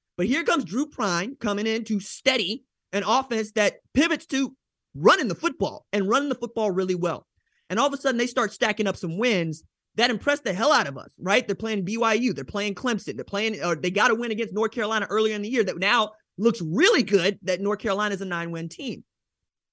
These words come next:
So I'm looking around, I'm saying they played Notre, uh, Notre Dame played Ohio State close. They beat the A C C champ. And now they have an opportunity to, quite frankly, knock off the Pac-twelve champ because U S C has clinched a spot in,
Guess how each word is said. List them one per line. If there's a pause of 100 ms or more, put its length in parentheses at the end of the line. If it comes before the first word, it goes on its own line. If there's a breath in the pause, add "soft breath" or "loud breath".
(160)
So
I'm
looking
around,
I'm
saying
they
played
Notre, (100)
uh,
Notre
Dame
played
Ohio
State
close. (680)
They
beat
the
A
C
C
champ. (460)
And
now
they
have
an
opportunity
to,
quite
frankly, (320)
knock
off (480)
the
Pac-twelve
champ
because
U
S
C
has
clinched
a
spot
in,